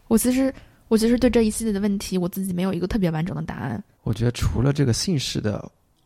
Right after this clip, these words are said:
Speaker 2: 争夺以外，我想讨论的就是这个时代背景，就是发现两头婚这种形式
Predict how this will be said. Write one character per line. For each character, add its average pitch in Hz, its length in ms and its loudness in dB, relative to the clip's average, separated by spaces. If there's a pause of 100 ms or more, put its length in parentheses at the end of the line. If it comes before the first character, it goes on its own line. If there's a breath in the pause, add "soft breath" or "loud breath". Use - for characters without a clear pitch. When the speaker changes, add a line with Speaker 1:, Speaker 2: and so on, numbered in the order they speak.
(160)
Speaker 2:
争 131 220 -4
夺 104 180 -2
以 98 120 -4
外， 101 220 -4
我 110 140 0
想 113 280 -2 (440)
讨 - 160 -2
论 110 200 0
的 107 60 -8
就 120 80 -8
是 120 120 -8
这 123 180 -4
个 110 60 -2
时 - 200 -4
代 127 140 2
背 120 200 2
景， 104 220 -6
就 127 120 0
是 120 240 -2 (960 soft breath)
发 139 200 0
现 135 260 0
两 98 180 -2
头 110 140 -2
婚 123 140 0
这 139 100 0
种 110 80 0
形 101 180 -6
式 113 160 -6